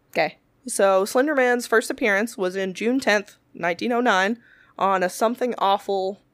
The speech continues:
Speaker 2: uh, post.
Speaker 1: Okay.
Speaker 2: So Something Awful is a comedy site.
Speaker 1: Wait,
Speaker 2: Number
Speaker 1: what,
Speaker 2: one.
Speaker 1: what was the year?
Speaker 2: Two thousand nine.
Speaker 1: Oh, okay, okay.
Speaker 2: Yeah.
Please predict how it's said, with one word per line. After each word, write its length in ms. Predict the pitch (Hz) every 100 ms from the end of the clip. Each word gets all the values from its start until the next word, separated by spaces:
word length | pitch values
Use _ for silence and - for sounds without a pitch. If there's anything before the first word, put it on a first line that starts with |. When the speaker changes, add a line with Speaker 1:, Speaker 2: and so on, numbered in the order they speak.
| _ _
Speaker 2:
uh, 240 | 190 185 160
post. 400 | - 196 - - _ _ _ _
Speaker 1:
Okay. 120 | -
Speaker 2:
So 240 | 196 190 185
Something 340 | - 240 285
Awful 260 | 254 269 240
is 100 | 202
a 60 |
comedy 340 | - 226 165 180
site. 340 | - 170 - 220 - _ _ _
Speaker 1:
Wait, 80 | -
Speaker 2:
Number 180 | 214 226
Speaker 1:
what, 80 | 269
Speaker 2:
one. 180 | 196 233
Speaker 1:
what 180 | 226 240
was 160 | 311
the 120 | -
year? 380 | 359 359 403 440 - _ _ -
Speaker 2:
Two 100 | -
thousand 320 | 220 214 202
nine. 340 | 170 170 185 226
Speaker 1:
Oh, 240 | 214 202
okay, 220 | 208 180 170
okay. 280 | 175 151 - _ -
Speaker 2:
Yeah. 220 | - 180